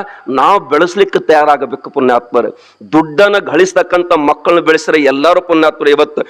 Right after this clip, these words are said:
ಕೋಟಿ ಕೋಟಿಗಟ್ಲೆ ಮುತ್ತು ರತ್ನವನ್ನು ಬೀದಿಯಾಗಿಟ್ಟು ಮಾರಿದವ್ರ ಹೆಸರು ಯಾರ್ದು ಉಳಿದಿಲ್ಲ, ಉಳ್ದವನ್ರಿ? ಯಾರ್ದು ಉಳಿದಿಲ್ಲ. ಆದ್ರೆ ಪುಣ್ಯಾತ್ಮರೇ,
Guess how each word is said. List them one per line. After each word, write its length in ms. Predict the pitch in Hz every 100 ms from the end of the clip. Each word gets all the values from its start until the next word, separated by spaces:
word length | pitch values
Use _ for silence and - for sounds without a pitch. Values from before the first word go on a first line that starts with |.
| - -
ಕೋಟಿ 360 | 180 196 208 196
ಕೋಟಿಗಟ್ಲೆ 680 | - 190 196 196 190 185
ಮುತ್ತು 420 | 170 185 208 - 180
ರತ್ನವನ್ನು 540 | 196 202 202 185 190
ಬೀದಿಯಾಗಿಟ್ಟು 680 | 131 175 202 226 208 208 202
ಮಾರಿದವ್ರ 460 | 175 202 208 196
ಹೆಸರು 280 | 170 165 180
ಯಾರ್ದು 280 | 175 185 185
ಉಳಿದಿಲ್ಲ, 360 | 170 170 185 147 - _ _ _ _ _ _ _ _ _ - -
ಉಳ್ದವನ್ರಿ? 720 | 147 180 185 226 233 - - -
ಯಾರ್ದು 300 | 139 247 262
ಉಳಿದಿಲ್ಲ. 340 | 262 254 254 240 151 - -
ಆದ್ರೆ 320 | 165 233 247
ಪುಣ್ಯಾತ್ಮರೇ, 720 | 240 233 226 226 220 220 269